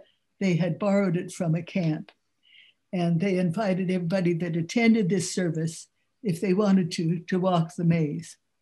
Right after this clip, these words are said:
which you could do. And they suggested that you chant a mantra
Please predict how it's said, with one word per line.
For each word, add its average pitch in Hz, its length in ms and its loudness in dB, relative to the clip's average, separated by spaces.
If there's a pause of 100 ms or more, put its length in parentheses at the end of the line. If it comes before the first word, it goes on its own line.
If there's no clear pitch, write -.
(160)
which 165 200 -6
you 180 100 -6
could 165 200 -8
do. 160 300 -6 (500)
And 180 180 0
they 180 120 2
suggested 170 760 0
that 196 160 -2
you 180 180 0
chant 180 460 -2 (160)
a 170 80 0
mantra 170 640 0